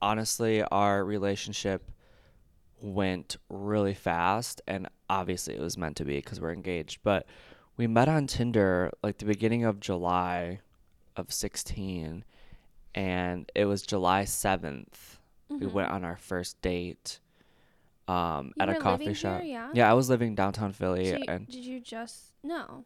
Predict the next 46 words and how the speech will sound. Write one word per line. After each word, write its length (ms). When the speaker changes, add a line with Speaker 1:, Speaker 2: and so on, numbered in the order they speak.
Speaker 1:
No, 120
I 80
Speaker 2:
You 60
Speaker 1:
moved 140
Speaker 2:
lived 120
here 160
Speaker 1:
here, 100
Speaker 2:
for 60
a 40
while. 360
Speaker 1:
I 60
lived 200
here 160
for, 1200
like, 120
ten 220
months, 520
maybe. 200
Speaker 2:
Okay, 260
cool. 120
Speaker 1:
Yeah, 220
so 340
I, 400
uh, 420
went 160
on 60
a 60
date 260
downtown 340
Philly 200
at 60
a 60
coffee 380
shop, 520
and 280
it's 160
just 260
when 160
we 100
fell 260
in 80
love. 280
So 260
the 60
Speaker 2:
Aw. 40
Speaker 1:
next 400